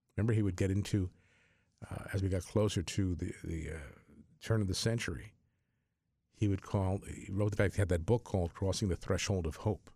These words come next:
and led the church and the world into the third millennium. So here we are,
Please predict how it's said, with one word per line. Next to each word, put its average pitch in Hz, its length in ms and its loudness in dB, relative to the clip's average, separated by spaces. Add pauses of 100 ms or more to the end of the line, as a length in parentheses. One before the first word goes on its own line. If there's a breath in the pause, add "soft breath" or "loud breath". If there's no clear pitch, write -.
(1120)
and 87 200 -4
led 120 340 2
the 110 100 -2
church 110 380 2
and 95 100 2
the 95 60 2
world 92 500 0
into 117 300 2
the 104 120 0
third 90 280 2
millennium. 82 600 -2 (1000)
So 107 300 4
here 117 180 4
we 110 160 4
are, 101 460 4